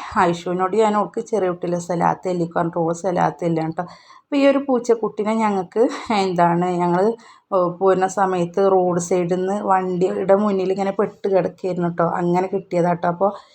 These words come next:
ചെറിയ കുട്ടിയാണ്, റോട്ടിലിട്ട് പോന്ന് കഴിഞ്ഞാൽ അതിനെ നായ പട്ടി കടിക്കുക വണ്ടി ഇടിക്കുകയോ ചെയ്യുമെന്ന് കരുതിയിട്ട് അതിനെ അങ്ങനെ പിടിച്ചു കൊണ്ടുവന്നതാ ട്ടോ. ആ, അങ്ങനെ നമ്മളെ ദിലു ഇവിടെ ഓതുന്നുണ്ട്. ഏഹ്, പിന്നെ ഐഷു സലാത്ത് ചൊല്ലി അങ്ങനെ, ആ,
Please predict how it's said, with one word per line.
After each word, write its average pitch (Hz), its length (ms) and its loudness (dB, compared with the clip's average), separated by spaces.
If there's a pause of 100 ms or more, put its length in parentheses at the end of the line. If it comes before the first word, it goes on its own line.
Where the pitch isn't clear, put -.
(160)
ചെറിയ 233 260 2
കുട്ടിയാണ്, 208 540 0
റോട്ടിലിട്ട് 190 540 0
പോന്ന് 202 300 0
കഴിഞ്ഞാൽ 185 460 0 (380)
അതിനെ 196 240 -4
നായ 196 280 2
പട്ടി 196 300 0
കടിക്കുക 196 340 0
വണ്ടി 185 240 2
ഇടിക്കുകയോ 190 320 -2
ചെയ്യുമെന്ന് 185 400 -2
കരുതിയിട്ട് 175 380 -2
അതിനെ 180 180 -2
അങ്ങനെ 175 220 -2
പിടിച്ചു 190 240 -2
കൊണ്ടുവന്നതാ 170 320 0
ട്ടോ. 175 160 -6 (480)
ആ, 95 180 -12 (480)
അങ്ങനെ 220 400 2 (260)
നമ്മളെ 208 400 4
ദിലു 202 380 4 (240)
ഇവിടെ 185 380 2
ഓതുന്നുണ്ട്. 170 680 2 (560)
ഏഹ്, 165 280 2
പിന്നെ 170 260 -2
ഐഷു 170 320 0
സലാത്ത് 190 480 2
ചൊല്ലി 175 260 -2 (240)
അങ്ങനെ, 170 340 -2 (260)
ആ, 190 60 -2